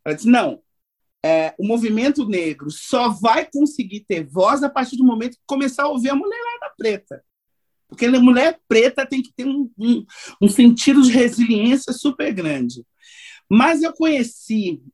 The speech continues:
melhor a Audre Lorde com o grupo de pesquisa que eu tenho hoje, que se chama Audre Lorde, inclusive, né? Porque é um grupo de pesquisa, Rodrigo, que tem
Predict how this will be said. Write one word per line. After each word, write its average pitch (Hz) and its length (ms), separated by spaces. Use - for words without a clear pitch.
melhor 208 640
a 190 60
Audre 190 360
Lorde 190 720
com 277 180
o 240 60
grupo 285 300
de 285 120
pesquisa 254 640
que - 220
eu 269 220
tenho 254 280
hoje, 160 520
que 294 100
se 330 120
chama 233 300
Audre 226 220
Lorde, 147 400
inclusive, 143 420
né? 165 280
Porque 254 600
é 285 100
um 320 100
grupo 233 280
de - 120
pesquisa, 214 800
Rodrigo, 160 520
que - 120
tem 147 400